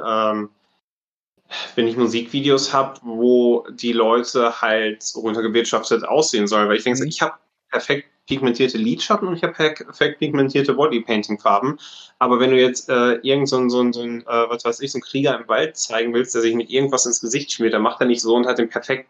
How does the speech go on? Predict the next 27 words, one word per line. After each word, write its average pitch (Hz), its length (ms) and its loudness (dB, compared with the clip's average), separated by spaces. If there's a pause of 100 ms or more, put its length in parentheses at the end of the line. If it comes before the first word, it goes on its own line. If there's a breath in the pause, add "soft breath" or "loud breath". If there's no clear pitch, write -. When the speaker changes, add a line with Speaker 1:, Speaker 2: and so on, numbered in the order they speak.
(120)
Speaker 1:
pechschwarzen, 127 1040 -2 (240 loud breath)
deckenden, 127 540 4
lückenlosen 123 580 2
Strich 160 340 -4
im 110 100 -4
Gesicht. 107 380 -2
Dann 117 120 0
denkst 117 180 -2
du, 120 220 2 (360 soft breath)
ähm, 117 560 2 (240)
ich - 480 -18
hatte 135 100 -2
letztens 147 180 0
noch 131 100 2
sowas 123 240 0
gehört, 127 280 2
das 110 260 -2
ist - 60 -20
One 120 220 2
Man's 131 300 0
Trash, 127 460 0
is 113 160 -6
ma-, 117 340 0
äh, 123 640 0
Another 120 160 2
Man's 113 300 -2
Treasure. 156 500 0